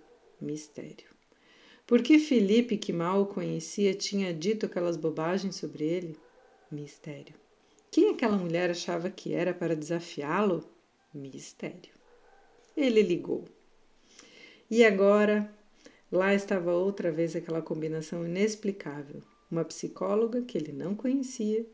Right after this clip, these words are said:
de alguma parte do mundo, enviava a alguém em outra parte do mundo um texto sobre relacionamentos. A mensagem chegava a ele sem nenhuma razão e era exatamente aquilo que precisava escutar.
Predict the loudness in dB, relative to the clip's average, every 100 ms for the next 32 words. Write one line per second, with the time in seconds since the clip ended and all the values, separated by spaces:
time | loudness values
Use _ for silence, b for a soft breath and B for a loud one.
0 | b b -4 0 2 2 4 2 2 -4
1 | -4 -4 -4 -2 -2 -2 0 0 0 0
2 | 0 0 2 0 0 -6 -6 -2 -2 -2
3 | -2 -2 -4 -6 -6 -6 -4 -4 -4 -6
4 | 2 6 6 2 -2 0 2 2 4 2
5 | 0 -2 0 -2 -6 -10 -18 -20 B B
6 | B B B -2 4 4 4 2 4 2
7 | 2 -2 -2 -2 0 2 2 -2 -4 -4
8 | 0 2 2 2 -4 -4 -2 0 2 0
9 | 0 -2 -2 -2 -2 -2 -6 -4 -6 -4
10 | -8 -8 -8 -8 -10 -10 -10 -8 -6 -6
11 | -6 -10 -14 -14 -14 -14